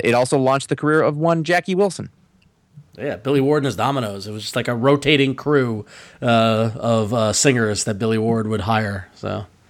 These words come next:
Speaker 2: uh,
Speaker 1: They were
Speaker 2: great,
Speaker 1: his.
Speaker 2: great song, great song though. Stardust is really, that's it, and it's, it totally sets the moment so good. Even though it's a nineteen fifty-seven song, clearly it's still in this kind of dreamy early sixties Camelot era. You know?
Speaker 1: Yeah.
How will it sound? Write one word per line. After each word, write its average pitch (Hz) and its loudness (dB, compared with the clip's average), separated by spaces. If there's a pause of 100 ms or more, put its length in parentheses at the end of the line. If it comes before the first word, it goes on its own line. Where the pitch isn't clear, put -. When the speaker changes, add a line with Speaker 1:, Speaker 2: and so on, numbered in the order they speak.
(500)
Speaker 2:
uh, 104 -2 (260)
Speaker 1:
They 143 -6
were 160 2
Speaker 2:
great, 143 2 (120)
Speaker 1:
his. - -10 (120)
Speaker 2:
great 170 0
song, 101 0
great 151 -6
song 98 -4
though. 85 -12
Stardust 117 -4
is 104 -14
really, 110 -8
that's 110 -6
it, 123 0 (180)
and 175 4
it's, 180 0
it 185 0
totally 226 2
sets - 0
the 156 4
moment 135 2
so 135 0
good. 120 -4
Even 160 0
though 170 0
it's 143 -4
a 165 0
nineteen 156 -2
fifty-seven 139 -2
song, 147 -2 (300)
clearly 185 4
it's 135 2
still 143 2
in 135 0
this 131 -2
kind 131 -2
of 117 -2
dreamy 123 -2
early 120 -6
sixties 120 -4 (240)
Camelot 117 0
era. 104 -6 (120)
You 107 -10
know? 104 -8
Speaker 1:
Yeah. 107 -2